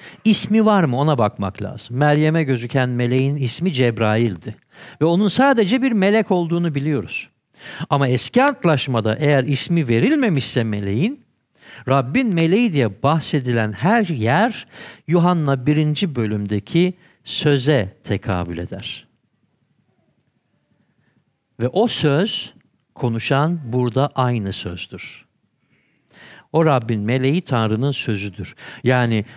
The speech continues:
matematiksel olarak devam edersek, Rabbin meleği eşittir Tanrı'nın sözü, Tanrı'nın sözü eşittir Mesih, Mesih eşittir İsa.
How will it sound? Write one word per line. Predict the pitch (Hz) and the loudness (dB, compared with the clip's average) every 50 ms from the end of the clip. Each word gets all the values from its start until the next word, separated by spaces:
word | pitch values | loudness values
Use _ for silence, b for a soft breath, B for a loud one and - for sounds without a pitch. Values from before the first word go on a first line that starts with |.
| B | B
matematiksel | B 113 127 123 - - 123 127 123 - - 131 - - 196 202 | B 0 0 0 0 0 0 0 0 0 -2 -4 -2 0 2 2
olarak | 180 147 123 113 104 104 - - - | 4 4 2 2 2 2 0 0 0
devam | 120 110 107 107 104 104 | 0 0 2 2 0 0
edersek, | 104 92 104 98 95 90 - - 160 175 160 - B B B 131 | 0 0 0 -2 -2 0 0 2 0 0 0 -4 B B B 0
Rabbin | 139 143 131 127 151 156 143 | 2 2 2 2 0 0 2
meleği | 135 131 127 127 131 131 139 139 | 2 2 2 2 2 2 2 2
eşittir | 139 123 - 175 160 - - 135 117 98 | 0 0 2 0 0 0 0 -2 -4 -2
Tanrı'nın | - 131 131 127 123 123 139 160 180 | 0 0 0 2 2 2 2 2 0
sözü, | 180 - 139 123 117 196 208 | 0 0 -2 -2 -2 -2 -2
Tanrı'nın | - 165 147 139 139 156 170 190 | 0 2 2 4 4 2 2 0
sözü | 180 - 160 139 123 151 - | 0 0 0 0 0 0 0
eşittir | 147 139 - - 269 220 - - 262 285 254 - B B B B | 0 0 0 0 -2 -2 -2 0 0 0 0 -2 B B B B
Mesih, | B 123 143 - - - 294 311 262 208 | B 0 0 2 2 4 4 4 4 4
Mesih | 185 196 202 - - 254 240 202 | 4 2 2 2 2 2 4 4
eşittir | 185 165 - 240 180 - - 165 131 | 4 2 0 -2 -2 0 0 0 0
İsa. | 123 110 107 - - 180 151 123 - | 0 -2 -2 0 2 2 2 0 -4